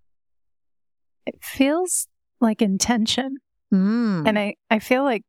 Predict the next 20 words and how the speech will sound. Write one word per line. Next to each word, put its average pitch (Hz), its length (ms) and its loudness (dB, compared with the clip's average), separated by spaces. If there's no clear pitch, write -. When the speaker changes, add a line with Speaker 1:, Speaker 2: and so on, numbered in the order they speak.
Speaker 1:
that's - 300 -2
true 196 300 0
of 185 100 -6
your 190 140 2
whole 180 180 0
space. 180 680 -2
Um, 185 340 0
but 185 240 2
explicitly 196 640 0
in 175 120 0
this 175 280 -2
room, 170 200 0
it's - 180 -4
just - 460 -2
everything 185 640 0
has 180 300 0
order 180 360 2
and 170 120 -2
intention. 180 680 -2
Speaker 2:
Mm-hmm. 202 640 0